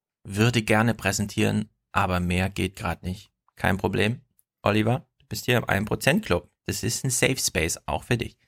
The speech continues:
Paul Dennis Olaf Colin Franz schickt fünfzig. "Mal wieder im Ein Prozent Club.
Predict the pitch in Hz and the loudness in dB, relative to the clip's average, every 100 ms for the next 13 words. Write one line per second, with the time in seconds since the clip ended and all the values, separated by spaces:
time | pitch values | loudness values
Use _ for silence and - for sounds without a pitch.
0 | _ _ _ _ _ _ _ _ - 170 | _ _ _ _ _ _ _ _ -2 2
1 | 208 165 143 143 143 - - 202 151 127 | 4 4 4 4 4 2 2 4 6 4
2 | - - _ - - 143 107 104 113 - | -2 -18 _ -4 2 4 4 4 0 -6
3 | - 98 120 131 - - 90 - - 127 | -6 0 2 2 0 0 0 -4 -2 -2
4 | - - 92 - 113 104 135 160 143 147 | -2 -4 -2 2 2 4 2 2 2 0
5 | 143 - - - - 95 95 - | 0 -2 0 -2 0 0 0 -4